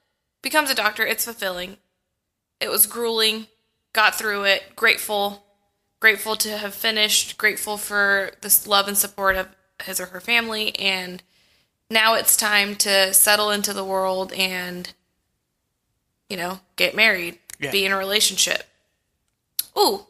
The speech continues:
Speaker 1: before we get into an actual relationship or marriage, I think what happens in college too is when you are, let's say you're dating somebody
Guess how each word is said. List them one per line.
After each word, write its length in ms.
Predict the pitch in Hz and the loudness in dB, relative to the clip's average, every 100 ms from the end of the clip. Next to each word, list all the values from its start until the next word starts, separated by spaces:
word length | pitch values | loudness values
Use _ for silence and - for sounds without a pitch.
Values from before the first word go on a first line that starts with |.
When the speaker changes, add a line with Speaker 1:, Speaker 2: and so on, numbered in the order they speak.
| _ | _
Speaker 1:
before 220 | 269 330 | -2 2
we 100 | 320 262 | 4 4
get 140 | 254 | 2
into 200 | 233 226 | 0 -4
an 160 | 202 208 | -2 0
actual 480 | 208 214 208 190 - | 0 -2 -4 -6 -4
relationship 560 | 208 196 196 190 196 | 0 0 0 -2 -4
or 100 | 190 | -4
marriage, 580 | 185 190 196 180 185 - - - - | -6 -2 -2 -2 -4 -6 -8 -14 -2
I 120 | 226 | -2
think 320 | 220 277 294 240 | 2 2 2 0
what 120 | 226 | 2
happens 420 | 220 233 233 220 | 4 2 0 -4
in 120 | 202 | -4
college 560 | 196 208 214 202 190 - | -2 0 2 0 0 -2
too 360 | 214 208 254 - _ - - - | -2 -4 -6 -8 _ -20 -10 0
is 460 | 220 214 208 202 - | 2 4 2 0 0
when 300 | 214 208 208 | -2 0 -2
you 400 | 208 220 214 214 | -6 -6 -8 -4
are, 380 | 202 202 196 190 | -2 -2 -4 0
let's 240 | 220 226 | 0 2
say 120 | 226 | 0
you're 120 | 214 190 | 0 0
dating 440 | 190 208 208 190 | 4 4 2 -2
somebody 600 | 185 180 175 170 165 175 | -2 -4 -8 -8 -10 -14